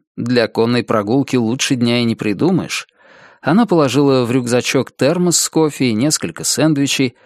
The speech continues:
оставила записку Роберту, который уехал в город, и отправилась к конюшне. Открыв дверь и направляясь к манежу, она вдруг ощутила странную неуверенность.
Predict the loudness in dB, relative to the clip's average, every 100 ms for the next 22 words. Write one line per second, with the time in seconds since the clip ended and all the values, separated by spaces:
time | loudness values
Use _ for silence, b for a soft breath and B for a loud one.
0 | b b -2 0 2 2 4 2 2 0
1 | 0 -2 -2 -2 -2 0 -2 -4 -6 -4
2 | 0 2 4 4 2 0 -2 0 2 2
3 | -2 b b b b -2 0 0 0 0
4 | 2 0 0 -4 _ -4 -2 -4 -6 -8
5 | -8 -18 -20 _ _ _ _ _ _ _
6 | _ _ _ _ -8 -8 -2 -2 0 -2
7 | 0 2 2 0 -4 -4 -2 0 2 0
8 | -2 -2 0 2 2 2 -2 b b b
9 | b -4 -2 2 0 2 0 0 0 0
10 | 0 0 0 2 0 -2 -2 0 0 0
11 | 0 0 2 2 2 2 0 0 -4 -8
12 | -8 -8 -10